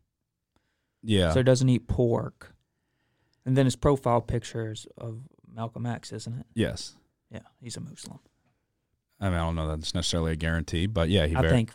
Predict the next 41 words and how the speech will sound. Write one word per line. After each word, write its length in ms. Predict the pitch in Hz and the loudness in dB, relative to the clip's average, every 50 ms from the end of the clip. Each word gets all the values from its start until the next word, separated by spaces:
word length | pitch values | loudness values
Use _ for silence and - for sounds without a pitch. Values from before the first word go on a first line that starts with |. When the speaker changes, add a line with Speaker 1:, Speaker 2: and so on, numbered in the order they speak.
| - _ _ | -14 _ _
Speaker 1:
he 120 | - 117 | -4 -2
very 280 | 98 90 87 82 82 82 | 0 0 2 2 2 2
well 180 | 80 85 80 82 | 2 0 0 0
may 140 | 82 82 - | 2 2 2
Speaker 2:
I'd 100 | 123 117 | 2 2
Speaker 1:
be. 80 | 90 113 | 2 2
Speaker 2:
bet 200 | 117 110 110 110 | 2 2 2 0
on 200 | 110 110 113 110 | -2 -2 -4 -4
it. 140 | 110 104 - _ _ _ _ - | -6 -6 -10 _ _ _ _ -10
Speaker 1:
Okay. 400 | 85 - - 80 76 90 127 147 - | -4 -2 0 0 0 0 -2 -2 0
Um, 640 | - 101 104 110 107 101 95 90 82 80 80 85 92 - | 4 6 8 8 8 8 8 6 4 4 2 -2 -2 -2
would 200 | 101 95 90 82 | 0 0 0 2
you 60 | 87 | 2
make 140 | 82 80 82 | 0 2 0
it 60 | 87 | 0
your 160 | 73 71 78 78 | 0 0 0 0
lock? 380 | 80 82 87 107 131 - - _ _ _ _ _ - - - | 2 2 2 0 0 -2 -6 _ _ _ _ _ -12 2 4
Speaker 2:
<laughs> 420 | - 143 - - 135 - - 127 - - - - - - - - - - - - - _ _ _ _ _ _ _ _ _ _ - | 4 4 6 4 0 0 -2 -4 -8 -10 -16 -20 -20 -20 -20 -20 -18 -18 -18 -18 -20 _ _ _ _ _ _ _ _ _ _ 2
Um, 380 | 131 127 127 127 127 123 120 - | 6 8 8 8 8 6 4 2
college, 400 | - - 135 123 123 120 117 113 | 0 2 4 4 4 4 4 2
my 160 | 117 117 120 117 | 0 -2 -4 -6
college 500 | - - 135 123 120 110 107 101 - - | -4 0 2 2 2 2 0 -6 -2 2
lock. 300 | 110 107 107 107 104 - - | 2 4 4 4 2 2 2
Speaker 1:
Okay. 160 | - - - - - - - - - - - - - - - - | 2 0 -6 -10 -14 -18 -18 -18 -16 -16 -16 -16 -16 -12 2 6
Uh, 280 | 120 127 131 127 117 104 | 10 10 12 10 10 10
yeah, 160 | 123 143 143 | 10 10 12
no, 200 | 143 131 107 87 | 12 10 10 10
Eli 280 | 110 151 180 190 175 147 | 10 10 12 12 12 12
Apple's 320 | 147 151 151 139 113 117 | 10 10 8 6 6 8
an 100 | 110 101 | 8 8
idiot. 260 | 95 90 80 65 - | 8 8 6 4 6
He's 160 | 98 123 131 | 6 6 8
been 160 | 143 156 151 139 | 10 8 10 10
get-, 140 | 143 - | 10 8
he's 120 | - 135 135 | 8 6 8
been 120 | 147 143 | 6 6
trending 280 | - - 160 160 156 143 | 6 8 8 8 8 8
on 100 | 127 113 | 8 6
Twitter 240 | - 135 127 117 107 | 6 8 8 6 6
for 140 | - 104 | 6 2
days. 540 | 92 90 90 92 92 87 80 73 69 - - | 2 4 4 4 4 4 2 0 -2 -6 -10